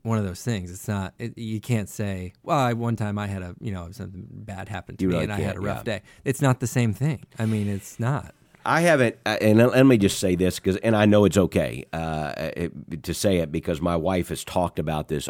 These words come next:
Speaker 2: openly and publicly and given me permission to do so. But there was a, my, when my wife gives her faith journey story, she will talk about a period in our younger adulthood, our early marriage, where she was, you know, with kids at home and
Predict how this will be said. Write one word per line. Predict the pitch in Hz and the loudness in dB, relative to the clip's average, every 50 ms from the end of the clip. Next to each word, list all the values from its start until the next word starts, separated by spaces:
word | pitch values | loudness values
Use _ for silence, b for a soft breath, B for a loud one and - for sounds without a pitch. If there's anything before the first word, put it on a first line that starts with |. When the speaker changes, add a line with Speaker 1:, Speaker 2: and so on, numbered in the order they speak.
| - | 0
Speaker 2:
openly | - 90 85 - 87 82 76 80 85 82 - | 2 2 2 2 0 -2 0 0 -2 -2 -2
and | - 73 69 - | -4 -6 -4 -4
publicly | - 90 80 73 73 76 - - 80 80 80 76 | -4 -4 -4 -4 -6 -8 -6 -6 -6 -4 -4 -4
and | 73 76 | -4 -2
given | 76 85 80 85 82 | -2 0 0 2 2
me | 80 80 78 | 2 0 -2
permission | - - 78 76 76 67 - - 69 65 | -2 -4 -4 -4 -4 -4 -6 -8 -10 -10
to | 69 | -6
do | 73 87 107 110 | 0 2 2 2
so. | - - - 57 57 55 - B B B B B B B B | 2 -2 -8 -10 -10 -12 -16 B B B B B B B B
But | - 92 92 80 - | 0 0 0 2 2
there | 110 120 143 | 4 6 8
was | 143 123 104 101 | 8 6 6 4
a, | 85 - - - - - | 0 -4 -6 -12 -10 -4
my, | - 95 87 | -2 0 0
when | - 92 95 92 | 2 2 4 4
my | 98 107 117 | 6 6 6
wife | 113 107 113 107 98 - | 6 6 6 4 4 2
gives | - 104 90 82 - | 0 0 0 0 2
her | 104 101 98 98 95 - | 2 4 4 4 2 0
faith | - - - - 98 95 90 - - - | -4 -8 0 2 4 4 4 2 -4 -8
journey | 82 76 92 87 85 78 76 69 | -2 0 2 2 2 2 0 -2
story, | - - - - 120 123 110 80 65 65 65 64 b b b b b | -4 -6 -4 -2 0 0 0 -2 -2 -4 -8 -10 b b b b b
she | - - - 135 | -4 4 8 8
will | 131 120 107 | 8 8 6
talk | - 117 101 92 - | 6 4 2 2 2
about | 90 82 82 80 82 80 _ - | 0 0 0 -2 -2 -4 _ -8
a | |
period | - - - - 107 98 92 90 85 85 82 78 - - | -14 -10 -2 0 2 4 4 4 4 2 0 0 -4 -4
in | 76 80 80 78 78 78 - - | -4 -4 -2 -2 -2 -4 -4 -2
our | 76 90 95 98 92 90 90 - - | 0 2 2 4 2 2 0 -2 -8
younger | 69 78 82 95 95 95 95 87 87 85 82 82 | -6 0 2 2 4 4 4 2 2 2 2 0
adulthood, | - - 82 78 82 78 76 73 78 80 78 82 78 | -2 -4 -2 0 0 0 0 -2 -2 -2 -2 -2 -2
our | 80 82 82 82 87 | 0 0 0 0 0
early | 87 85 82 | 0 0 0
marriage, | 78 78 76 76 80 76 71 - | 0 0 -2 -2 -2 -4 -4 -4
where | 80 80 | -6 -6
she | - - - 127 131 139 | -6 -4 -2 0 0 2
was, | 120 95 85 80 78 78 78 82 82 - - - _ _ _ _ | 2 2 2 2 0 0 -2 -2 -4 -6 -10 -16 _ _ _ _
you | - 71 78 90 87 76 | -12 -10 -4 -2 -2 -2
know, | 71 67 67 71 - _ | -2 -4 -6 -10 -12 _
with | - 76 73 - - | -10 -10 -10 -8 -2
kids | - 107 104 95 98 | 0 2 2 4 2
at | 107 90 | 2 4
home | 90 90 87 85 87 90 87 | 4 4 4 4 4 2 2
and | 78 71 69 67 62 | 2 0 -2 -4 -6